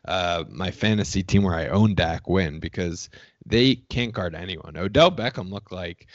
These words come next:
say, like, twenty sixteen, uh, New York Giants Odell Beckham. Hopefully that wasn't one of the years he was hurt, but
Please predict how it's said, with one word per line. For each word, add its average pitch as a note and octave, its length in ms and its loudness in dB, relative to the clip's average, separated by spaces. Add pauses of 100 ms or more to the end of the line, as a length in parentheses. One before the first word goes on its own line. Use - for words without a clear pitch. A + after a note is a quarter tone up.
(120)
say, F2+ 240 -10
like, E2+ 180 -14
twenty G#2 300 -10
sixteen, G2+ 640 -6 (240)
uh, F2 140 -2
New F2+ 120 -4
York F#2+ 200 -4
Giants F#2 400 -10
Odell E2 280 -2
Beckham. F2 420 -4
Hopefully F2 320 -4
that E2+ 160 -4
wasn't F2+ 240 -6
one F#2 100 -12
of F#2+ 60 -12
the F#2 60 -10
years F#2 240 -6
he - 80 -4
was F2+ 100 -4
hurt, F2 300 -2
but E2+ 240 -2